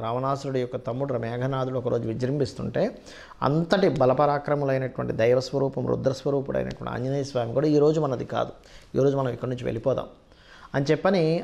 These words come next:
అతను అక్కడి నుంచి వైదొలగడం జరుగుతుంది. "రేపు వద్దాం కావాలంటే యుద్ధానికి, కానీ ఈరోజు అతనిది." ఈరోజు అంటే ఏమిటి? ఆ మేఘనాథుడు కాలానికి కారకుడు, మేఘములకు కారకుడు క-,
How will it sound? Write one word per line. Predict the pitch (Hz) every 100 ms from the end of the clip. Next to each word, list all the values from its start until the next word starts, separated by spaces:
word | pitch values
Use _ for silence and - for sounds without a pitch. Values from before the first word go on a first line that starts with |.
| -
అతను | - 190 147 147
అక్కడి | 143 147
నుంచి | 143 185
వైదొలగడం | 143 135 151 151 143
జరుగుతుంది. | 127 120 120 123 123 - - - - -
"రేపు | 120 160
వద్దాం | 175 156 175
కావాలంటే | 135 127 131 127
యుద్ధానికి, | 127 117 117 135
కానీ | 135
ఈరోజు | 143 143 143
అతనిది." | 160 131 123 120
ఈరోజు | 117 117 113 120 -
అంటే | 135 151
ఏమిటి? | 160 165 170 185 - - - - - - -
ఆ | 127
మేఘనాథుడు | 123 127 131 143 151 151 165 180 - - _ - - - -
కాలానికి | 120 123 135 151 151 139
కారకుడు, | - 117 117 - 143 165 - - 127
మేఘములకు | 110 110 117 123 147 160 -
కారకుడు | - 120 117 - 143 147 - - - -
క-, | -